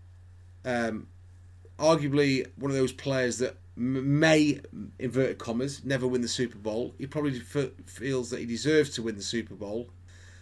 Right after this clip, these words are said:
I mean, you know, it, it's fair to say that he's a generational player with his, with his route running, and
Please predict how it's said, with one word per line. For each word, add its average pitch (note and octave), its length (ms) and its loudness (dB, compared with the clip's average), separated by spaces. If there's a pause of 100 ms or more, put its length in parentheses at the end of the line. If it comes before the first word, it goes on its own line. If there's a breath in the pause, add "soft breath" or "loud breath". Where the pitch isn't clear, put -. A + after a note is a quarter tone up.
(180 soft breath)
I - 80 -8
mean, D3+ 300 -4
you E3+ 120 -6
know, C3+ 200 0
it, - 200 -6 (640)
it's D3 320 -4
fair E3+ 220 4
to C#3+ 100 -6
say C#3 220 2
that B2+ 120 0
he's A#2+ 160 -2
a A#2 60 -4
generational C3+ 680 0
player G2+ 400 -2
with A#2+ 160 -2
his, A#2 140 0
with B2 140 -4
his A2 160 -4
route C#3 240 0
running, G2 380 -2
and A#2+ 360 -2